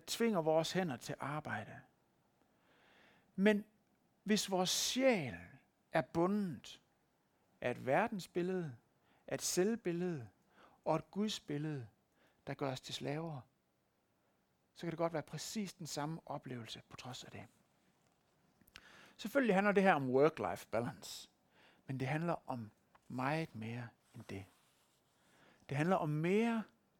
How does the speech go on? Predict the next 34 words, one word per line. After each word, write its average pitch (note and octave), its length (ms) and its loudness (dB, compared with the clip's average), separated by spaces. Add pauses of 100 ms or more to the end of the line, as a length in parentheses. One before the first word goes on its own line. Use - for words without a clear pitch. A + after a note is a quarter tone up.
(500)
end C#3+ 100 -4
at C3+ 60 0
hvile E3+ 420 -2
fra - 240 -8
arbejde. B2 720 -4 (920)
Det C3+ 80 -4
handler E3+ 240 0
om A#2 360 -6 (680)
hvile D#3 440 -8 (160)
for - 160 -12
sjælen. C3+ 640 -8 (680)
Hvile B2+ 440 -8 (300)
hos - 220 -12
Gud. A#2 200 -14 (2000)
Så - 140 -12
begynder C4 260 -2
vi G3 80 6
at - 80 2
tale G#3 380 -2
om G3 60 -6
noget, F3+ 240 2
der E3 60 6
har C#3+ 100 0
med C#3 200 -4
troen G3 560 -6 (260)
at - 120 -14
gøre. D#2 340 -8 (1040)
Så G#3 120 2
lad A3 40 10
os A3 80 6
prøve B3+ 200 2
at B3+ 80 0
kigge - 220 2
på B2 260 -2